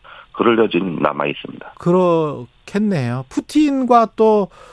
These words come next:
Speaker 2: 트럼프 대통령이, 트럼프 대통령의 표현에 따르면 좀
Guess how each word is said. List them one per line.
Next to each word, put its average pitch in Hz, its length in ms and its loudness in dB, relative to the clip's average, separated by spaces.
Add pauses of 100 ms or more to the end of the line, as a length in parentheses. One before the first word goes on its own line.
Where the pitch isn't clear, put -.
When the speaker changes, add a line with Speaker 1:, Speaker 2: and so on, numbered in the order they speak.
(120)
Speaker 2:
트럼프 254 320 -2
대통령이, 170 1400 0
트럼프 277 340 -4
대통령의 196 720 0
표현에 214 440 2
따르면 180 420 -2
좀 165 240 -2